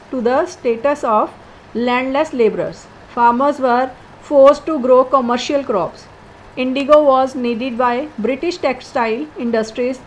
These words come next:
for dyeing, bleaching purpose. Tillers were exploited. They continue to stay in agriculture due to lack of alternative occupation.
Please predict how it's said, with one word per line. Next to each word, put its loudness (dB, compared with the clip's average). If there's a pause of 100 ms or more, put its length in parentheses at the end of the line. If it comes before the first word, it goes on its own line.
(300)
for 4
dyeing, 0
bleaching -4
purpose. -6 (260)
Tillers 2
were 2
exploited. -4 (500)
They 4
continue 2
to -6
stay -4
in -6
agriculture -2 (180)
due -4
to -4
lack -2
of 2
alternative -4 (200)
occupation. -6